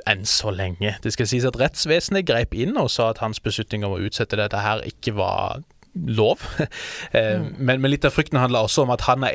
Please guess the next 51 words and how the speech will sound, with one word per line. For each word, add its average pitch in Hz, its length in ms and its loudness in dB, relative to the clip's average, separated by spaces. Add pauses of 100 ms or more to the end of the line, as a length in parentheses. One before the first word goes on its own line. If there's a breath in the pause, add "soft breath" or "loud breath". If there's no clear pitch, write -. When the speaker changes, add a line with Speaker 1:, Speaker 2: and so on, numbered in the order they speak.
Speaker 1:
en 120 100 2
av 120 60 -2
disse 113 180 0
mange 110 320 0
som 127 160 -2
vi 110 80 0
snakket - 300 -2
om 101 100 0
i - 80 -4
kuppepisoden 226 640 0
vår, 254 160 0
som 165 140 0
dere 143 100 2
kan 147 160 -6
gå 127 80 -2
tilbake 120 320 0
til, 170 180 0 (260 loud breath)
som 127 200 2
har 120 80 0
sittet 117 300 -2
tre, 117 140 4 (280)
som 143 220 0
har - 20 0
sittet 131 240 -2
to 151 160 4
perioder, 127 460 2 (400 loud breath)
og 101 100 2
som 117 100 2
man 107 140 0
har - 80 -2
fryktet - 300 -2
har 101 180 2
ønsket 90 320 -2
å 92 80 -2
sitte - 320 -4
en 98 80 -4
grunnlovsstridig 92 720 -2
tredje - 320 0
periode. 71 540 -6
Han 123 100 2
har 131 160 2
ikke 143 220 -2
nok 139 100 -4
sagt - 400 -2
i 131 80 0
sommer 113 400 0
at 110 160 0
han 110 160 -2 (400)
ikke 147 240 2
planlegger 120 400 2
det, 220 160 2